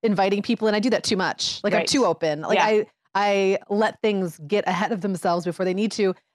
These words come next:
Speaker 1: And I'm trying not to do anything. Like
Speaker 2: Yeah.
Speaker 1: I'm trying to say, like, instead of what can I do about it, it's like, y-, it's not my job to do anything
Speaker 2: Right.
Speaker 1: about it. And s-, it's just so funny to me.
Speaker 2: I
Speaker 1: Like,
Speaker 2: know. I love it.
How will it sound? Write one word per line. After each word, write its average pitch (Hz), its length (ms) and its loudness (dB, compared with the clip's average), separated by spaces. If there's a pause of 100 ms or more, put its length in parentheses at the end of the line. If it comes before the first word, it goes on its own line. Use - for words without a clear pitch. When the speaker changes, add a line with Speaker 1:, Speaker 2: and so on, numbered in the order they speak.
(180)
Speaker 1:
And 233 360 2
I'm 285 180 2
trying 302 280 0
not 262 180 2
to 254 80 -2
do 233 120 0
anything. 240 500 -2
Like 240 140 4
Speaker 2:
Yeah. 208 80 4
Speaker 1:
I'm 277 120 2
trying 311 200 0
to 294 100 0
say, 262 200 2
like, 254 180 2
instead 285 240 0
of 294 100 -2
what 277 160 -2
can 339 100 -2
I 277 80 2
do 247 200 0
about 220 260 2
it, 202 100 -2
it's 220 180 -2
like, 220 300 0 (540)
y-, 208 160 -6
it's 247 160 0
not 240 180 0
my 208 140 2
job 202 260 2
to 190 80 2
do 190 60 4
anything 170 280 0
Speaker 2:
Right. 151 80 -4
Speaker 1:
about 139 260 -2
it. 151 160 0
And 202 160 -2
s-, - 160 -16
it's - 240 -8
just - 160 -8
so 202 80 -2 (200)
funny 214 200 -6
to - 140 -14
me. - 120 -12
Speaker 2:
I - 100 -2
Speaker 1:
Like, 220 80 2
Speaker 2:
know. 190 200 -2 (280)
I 214 100 2
love 202 200 0
it. - 240 -4